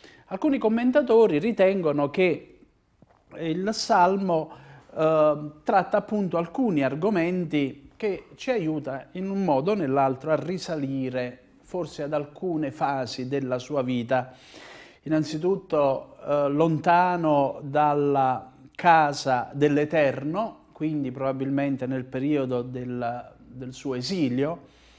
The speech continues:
eh, lontano da su-, dalla sua famiglia, quindi il richiamo al padre e la madre, eh, circondato da,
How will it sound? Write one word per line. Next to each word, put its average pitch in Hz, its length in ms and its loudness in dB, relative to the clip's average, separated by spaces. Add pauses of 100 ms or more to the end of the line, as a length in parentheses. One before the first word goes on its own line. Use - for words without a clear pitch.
(640)
eh, 147 400 4
lontano 170 560 2
da 156 300 -2
su-, - 360 -8
dalla 151 240 0
sua 151 240 -2
famiglia, 165 760 -2
quindi 143 400 -2
il 127 60 -4
richiamo 131 840 -6
al 120 180 -6
padre 123 640 0
e 139 120 -6
la 123 160 -4
madre, 143 640 -2 (800)
eh, 160 460 0
circondato 180 960 -2
da, 147 480 -2